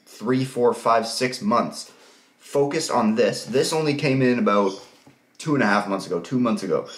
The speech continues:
And this is when I'm making the most progress, so that's how I know it's really working. But over the past six months,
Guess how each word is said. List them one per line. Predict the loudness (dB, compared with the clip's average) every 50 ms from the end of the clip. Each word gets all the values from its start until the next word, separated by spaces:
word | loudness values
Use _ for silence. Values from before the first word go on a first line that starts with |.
| -16 -6
And | 0 2 2
this | 4 2 2
is | 0 0
when | 0 2 2
I'm | 2 2
making | 2 0 2 0
the | 2 2
most | 4 2 2 0 0
progress, | 0 2 2 2 0 -2 -4
so | -4 -2
that's | 0 0 0 0
how | 2 0
I | 0 0
know | 0 -2 -2 0 0 0
it's | 0 -2 -6
really | -10 -4 0 0 2 2 0 -2
working. | -4 -6 -8 -8 -12 -16 -18 -20 -20 -20 -20 -20 -20 -14 _
But | -2 0 0 0 0 -2 -10 -18 _ _ _ _ _ -20 -20 -20 -20 -20 -20 -16 -8 -4
over | -4 -2 0
the | 0 0
past | 0 0 0 0 0 0
six | -2 -2 -2 -2
months, | -2 0 0 0 0 0 -4 -8 -14